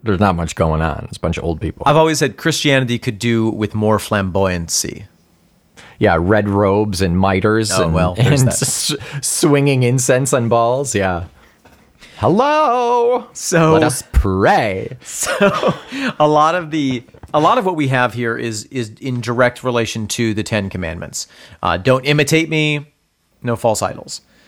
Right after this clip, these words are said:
Speaker 1: Yep.
Speaker 2: Now, at various points, that has been interpreted differently. In
Speaker 1: Yeah.
Speaker 2: this Judeo-Christian cr-, tradition starts here and then branches out into Judaism,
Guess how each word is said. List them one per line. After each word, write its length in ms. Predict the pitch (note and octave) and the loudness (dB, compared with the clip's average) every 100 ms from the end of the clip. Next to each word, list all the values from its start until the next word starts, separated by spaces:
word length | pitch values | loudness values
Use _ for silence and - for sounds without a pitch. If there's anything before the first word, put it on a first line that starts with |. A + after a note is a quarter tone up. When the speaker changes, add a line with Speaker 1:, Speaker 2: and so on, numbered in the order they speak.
| _ _ | _ _
Speaker 1:
Yep. 200 | - - _ _ - | -6 -6 _ _ -8
Speaker 2:
Now, 360 | E3+ D#3+ C3 - _ _ _ | 0 2 2 -2 _ _ _
at 140 | D3+ C#3 | -6 -2
various 380 | D#3 D3+ C#3+ C3+ | 2 2 2 0
points, 400 | E3+ G#3 A#3+ - | -2 -2 -4 -8
that 400 | B2 C#3 C3 C3 | 0 2 2 0
has 220 | C3 A2+ | -2 -2
been 240 | C#3 B2+ | -2 -2
interpreted 520 | A#2+ A2+ A#2+ A#2+ C3 | -2 -2 -4 -2 -4
differently. 460 | C#3 - B2+ F2 - _ _ _ _ _ - | -4 -2 -2 -4 -12 _ _ _ _ _ -8
In 400 | B2 A#2+ A#2 A2+ | -2 0 -2 0
Speaker 1:
Yeah. 160 | G2+ F2 - _ _ _ _ _ _ _ _ _ _ _ - | 0 -2 -6 _ _ _ _ _ _ _ _ _ _ _ -20
Speaker 2:
this 520 | A2+ A#2+ - - - G#2 | -6 -4 -4 -8 -12 -18
Judeo-Christian 1000 | - A#2+ C3 B2 - A#2+ - A#2 G#2+ G2+ G2+ | -10 0 4 4 2 -4 -2 -2 -2 -4 -6
cr-, 140 | B2+ - | -10 -12
tradition 580 | - A#2 C3+ B2 G#2+ G#2 | -10 -2 0 0 -4 -6
starts 400 | A2 C3 C3 C3 | -4 2 2 0
here 420 | - C3 G2 G#2 _ - - - | -2 0 0 -4 _ -20 -20 -6
and 100 | A#2+ | -4
then 100 | A#2 | -4
branches 440 | G#2+ B2 A#2 A2+ | 0 0 0 -2
out 220 | A#2 A2+ A2+ | 0 0 -2
into 400 | G#2+ G#2+ A2 G2+ | -6 -4 -4 -4
Judaism, 600 | A2+ A2+ G#2 G#2+ G#2 | -2 -2 -2 -2 -4